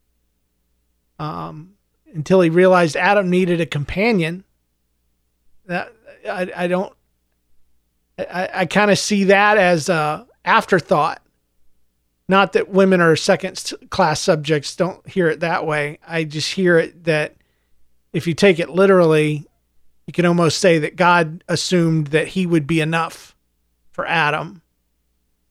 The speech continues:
and that he realized, no, he needs, he needs a companion. He needs a relationship.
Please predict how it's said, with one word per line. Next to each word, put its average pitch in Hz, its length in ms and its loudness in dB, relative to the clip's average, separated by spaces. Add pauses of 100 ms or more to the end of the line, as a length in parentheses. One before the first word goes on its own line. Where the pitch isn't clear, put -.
(640)
and 156 220 -2
that 156 260 -4 (960)
he 160 140 -4
realized, 156 640 2
no, 160 540 0
he 170 200 -4
needs, 156 560 -4 (600)
he 160 100 -6
needs 156 300 -2
a 143 40 -2
companion. 156 640 -4
He 156 140 -4
needs 156 260 -4
a 151 60 -4
relationship. 151 920 -4